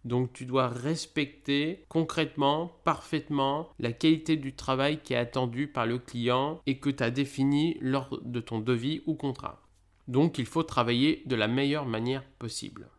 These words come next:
Deuxième partie, pourquoi c'est essentiel ? Deux éléments importants. C'est essentiel pour satisfaire le client. Il est important quand on est freelance de satisfaire le client pour différentes raisons. Pourquoi ?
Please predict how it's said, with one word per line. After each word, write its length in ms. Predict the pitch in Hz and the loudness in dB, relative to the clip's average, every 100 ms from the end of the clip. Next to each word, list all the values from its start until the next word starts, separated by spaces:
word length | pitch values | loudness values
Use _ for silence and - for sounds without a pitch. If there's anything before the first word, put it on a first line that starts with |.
| _ | _
Deuxième 300 | 120 127 123 | -2 -2 -2
partie, 320 | 117 110 - | -4 -8 -8
pourquoi 360 | 143 123 - 131 | -10 -10 -4 -4
c'est 140 | 123 | -4
essentiel ? 420 | 110 98 107 - - _ _ _ | -10 -10 -14 -16 -20 _ _ _
Deux 200 | 127 160 | 2 6
éléments 380 | 165 151 127 127 - | 8 8 6 2 -2
importants. 480 | 120 120 - 107 - _ | -4 -4 -10 -12 -14 _
C'est 160 | - - | -6 0
essentiel 560 | 143 170 151 175 185 180 | 2 2 2 2 0 -2
pour 180 | 139 | -4
satisfaire 600 | - 156 - - - 165 | -2 -4 -4 -4 2 4
le 140 | 151 123 | 4 2
client. 420 | 120 139 117 104 - _ _ | 0 -4 -4 -4 -12 _ _
Il 160 | - 131 | 0 2
est 120 | 139 | 2
important 720 | 147 147 147 - - 131 139 | 2 -2 -2 -6 0 2 2
quand 320 | 139 131 120 127 | 0 -4 -4 -2
on 120 | 120 | 0
est 300 | 117 110 - _ | 0 -2 -8 _
freelance 640 | - - 123 127 151 127 | -10 -2 0 0 -2 -6
de 120 | 107 | -8
satisfaire 640 | 101 131 - 123 - 135 127 | -6 -8 -8 -12 -6 -4 -2
le 140 | 113 | -2
client 380 | - 127 117 107 - _ | -4 -4 -4 -4 -12 _
pour 160 | 127 | -4
différentes 440 | 131 147 165 143 131 | -4 -2 0 0 0
raisons. 360 | 135 113 107 98 _ | -4 -4 -6 -10 _
Pourquoi ? 480 | 156 143 - 113 - | -8 -4 2 2 0